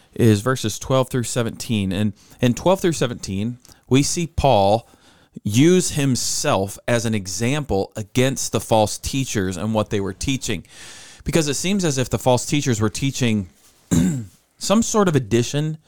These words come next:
to the gospel. Uh,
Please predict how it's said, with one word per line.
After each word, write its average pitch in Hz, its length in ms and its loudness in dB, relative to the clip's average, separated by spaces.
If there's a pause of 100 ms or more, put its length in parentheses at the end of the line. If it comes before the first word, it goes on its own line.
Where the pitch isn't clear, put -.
(440)
to 131 120 4
the 110 80 2
gospel. 107 540 2 (1040)
Uh, 113 420 0